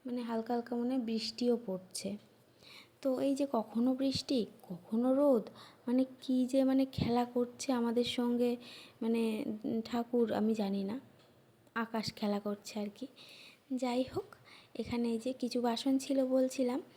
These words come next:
তো কালকের আর কি বাসনগুলো মেজে রাখা হয়নি। আসলে ওই যে তাড়াতাড়ি শোবার চক্করে বাসনই মেজে রাখা হয় না মেয়েদেরকে যাতে, আর আমি না শোয়া পর্যন্ত আমার মেয়েরা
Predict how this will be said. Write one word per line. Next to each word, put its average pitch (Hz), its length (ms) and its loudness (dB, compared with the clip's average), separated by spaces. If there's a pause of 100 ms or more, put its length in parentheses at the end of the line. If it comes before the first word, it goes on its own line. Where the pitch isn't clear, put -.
(360)
তো 247 260 0
কালকের 226 420 0
আর 226 80 -2
কি 220 160 -4
বাসনগুলো 220 560 -2
মেজে 220 380 0
রাখা 220 320 -4
হয়নি। 220 340 -2
আসলে 240 260 -2
ওই 254 160 4
যে 285 140 -2 (440)
তাড়াতাড়ি 240 460 0
শোবার 240 380 0
চক্করে 294 520 0 (420)
বাসনই 233 400 2
মেজে 226 280 4
রাখা 220 280 0
হয় 214 260 0
না 220 260 -2
মেয়েদেরকে 226 520 2
যাতে, 226 260 -4
আর 240 140 0
আমি 233 340 4
না 262 260 4
শোয়া 262 300 2
পর্যন্ত 254 600 0
আমার 247 200 0
মেয়েরা 240 420 2